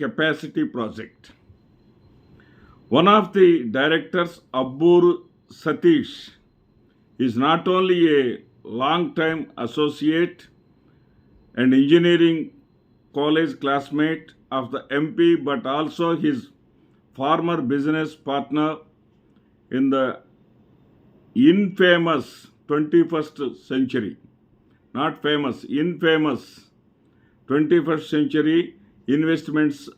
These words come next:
and, uh, properties private limited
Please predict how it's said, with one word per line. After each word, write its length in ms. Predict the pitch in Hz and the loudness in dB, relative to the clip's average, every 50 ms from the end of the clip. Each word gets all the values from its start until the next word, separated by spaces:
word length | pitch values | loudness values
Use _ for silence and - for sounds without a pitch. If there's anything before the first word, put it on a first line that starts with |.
| _ - 147 | _ -6 -4
and, 180 | 147 147 139 143 | -4 -2 0 0
uh, 280 | 139 139 131 131 131 135 - _ _ _ _ _ _ _ _ _ _ _ _ _ - | 0 0 0 -2 -4 -8 -14 _ _ _ _ _ _ _ _ _ _ _ _ _ -4
properties 520 | 127 143 147 147 160 139 123 - 165 143 - - - | -4 -2 -2 -2 -4 -4 -2 -2 -4 -4 -4 -6 -4
private 340 | 139 139 139 143 139 117 117 139 | 0 2 2 2 2 0 -2 -2
limited 340 | 131 135 123 - 160 175 | 0 0 0 0 -2 -4